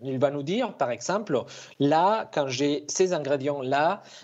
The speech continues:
et, euh, je vais mettre le pain, ensuite je vais mettre la salade, les tomates, la viande ou le jambon et le pain. Et, euh, je peux dire aussi, ah, là, je dirais que j'ai une burger,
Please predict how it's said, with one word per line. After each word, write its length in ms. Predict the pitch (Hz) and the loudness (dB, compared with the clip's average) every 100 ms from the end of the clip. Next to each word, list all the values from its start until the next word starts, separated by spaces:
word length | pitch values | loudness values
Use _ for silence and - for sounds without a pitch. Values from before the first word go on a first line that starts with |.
| - | 0
et, 180 | 143 143 | 2 4
euh, 160 | 135 | 2
je 120 | 127 | 2
vais 140 | 147 143 | 0 0
mettre 280 | 147 147 151 | -2 -2 0
le 160 | 151 | 0
pain, 360 | 180 156 160 185 - | 2 0 0 -4 -8
ensuite 300 | 147 143 147 | -8 -4 0
je 100 | 147 | 0
vais 80 | |
mettre 160 | 143 139 | 0 0
la 80 | 143 | -2
salade, 380 | - 143 151 160 | 0 2 2 0
les 120 | 147 | -2
tomates, 640 | 160 139 _ - 143 156 | -2 -4 _ -2 0 2
la 140 | 151 147 | 2 0
viande 300 | 135 151 156 | 0 -4 -4
ou 20 | |
le 100 | 113 | -6
jambon 460 | 117 139 151 175 180 - - | -6 2 2 2 -6 -10 0
et 80 | 175 | 2
le 160 | 175 139 | 2 0
pain. 240 | 120 107 92 - - - | 0 -2 -6 -20 -20 -4
Et, 180 | 123 113 | 0 2
euh, 380 | 107 104 101 113 | 2 2 0 -4
je 80 | 127 | -4
peux 100 | 123 | -2
dire 180 | 139 | 0
aussi, 200 | 135 131 175 | 0 -2 -2
ah, 220 | 165 185 151 | 2 2 2
là, 360 | 147 180 - - | 2 2 0 -6
je 200 | 117 123 | -6 -4
dirais 340 | 123 135 165 | 0 2 2
que 140 | 175 143 | 0 -2
j'ai 180 | 127 143 | -2 -4
une 80 | |
burger, 500 | 135 151 135 139 165 | 0 0 0 0 0